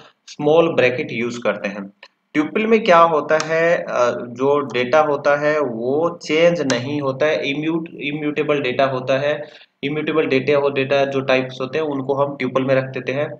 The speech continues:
Tuple भी बहुत ज़्यादा यूज़ होता है जब भी हमें fast जो listing करनी होती है और हमें लगता है कि इस data को हम change नहीं करते हैं तो उसको हम क्या करते हैं, tuple में रख देते हैं।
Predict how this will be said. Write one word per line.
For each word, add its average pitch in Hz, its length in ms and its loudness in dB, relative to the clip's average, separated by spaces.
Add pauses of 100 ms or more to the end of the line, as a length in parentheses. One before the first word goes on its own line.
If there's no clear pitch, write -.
(440)
Tuple 165 340 4
भी 202 160 4
बहुत 156 380 0
ज़्यादा 165 220 6
यूज़ 165 280 -2
होता 170 160 4
है 175 100 6
जब 151 140 0
भी 160 120 -2
हमें 165 180 2
fast 170 500 2
जो 175 240 -2
listing 143 440 -4
करनी 139 240 2
होती 139 300 -6
है 147 260 -2 (460)
और 127 160 6
हमें 135 220 0
लगता 139 240 0
है 147 60 0
कि 143 80 -8
इस 135 80 -8
data 135 240 0
को 131 80 -2
हम 131 100 -4
change 127 320 -4
नहीं 113 280 -6
करते 135 320 -2
हैं 135 220 -4
तो 139 80 -4
उसको 127 240 -6
हम 123 200 -4
क्या 123 180 -2
करते 120 220 -6
हैं, 135 100 -8
tuple 123 260 -6
में 139 140 -6
रख 123 240 -4
देते 107 200 -10
हैं। 104 180 -12